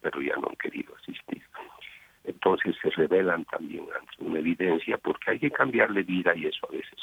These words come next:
cuesta. A mí esto, Alan, me ha puesto de rodillas.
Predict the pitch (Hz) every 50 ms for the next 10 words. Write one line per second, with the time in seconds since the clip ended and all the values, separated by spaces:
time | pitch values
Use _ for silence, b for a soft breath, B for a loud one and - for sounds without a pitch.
0 | - - - - - - - - - - B B B B B B B B B B
1 | B B _ - 110 107 131 143 143 135 - - - 113 113 120 - - - 101
2 | 101 101 101 - 113 110 - 107 95 - - - - - - - - 73 73 -
3 | - 65 - 64 65 65 B B